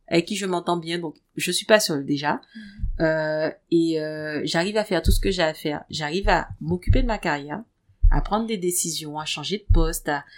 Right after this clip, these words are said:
Speaker 1: à faire ce que j'ai envie de faire. Donc, je suis dans une phase de ma vie où, où j'ai trente-six ans,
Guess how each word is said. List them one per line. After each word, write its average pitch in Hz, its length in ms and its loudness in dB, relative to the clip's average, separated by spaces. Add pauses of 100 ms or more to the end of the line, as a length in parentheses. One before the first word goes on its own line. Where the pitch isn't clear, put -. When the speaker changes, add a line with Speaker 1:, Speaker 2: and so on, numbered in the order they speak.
(180)
Speaker 1:
à - 100 -4
faire 214 160 0
ce - 80 -4
que 220 100 0
j'ai 185 100 4
envie 160 220 0
de - 60 -12
faire. 160 280 -4 (360)
Donc, 160 200 -4
je 160 220 -10
suis 233 240 -8
dans 226 160 -2
une 185 160 -8
phase 180 240 -4
de 170 80 -8
ma 156 200 -8
vie 165 200 -10
où, 156 340 -10
où 147 160 -6
j'ai 165 200 -6
trente-six 214 440 -4
ans, 185 220 -2